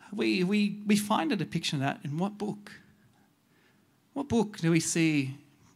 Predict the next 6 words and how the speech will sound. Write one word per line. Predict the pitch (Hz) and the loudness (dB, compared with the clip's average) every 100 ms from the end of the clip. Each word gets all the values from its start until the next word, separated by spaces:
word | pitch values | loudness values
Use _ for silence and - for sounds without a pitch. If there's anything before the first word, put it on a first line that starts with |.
| _ _ _ - | _ _ _ -20
Jerusalem | - 131 151 156 - 127 | -12 -6 -4 -4 -6 -8
coming | 123 156 160 147 | -8 -10 -8 -6
out | 151 143 - - - - _ _ _ _ _ - | -4 -6 -8 -16 -20 -20 _ _ _ _ _ -20
of | 160 | -12
the | 165 | -12
clouds? | - 120 107 104 - - | -10 -12 -12 -14 -16 -18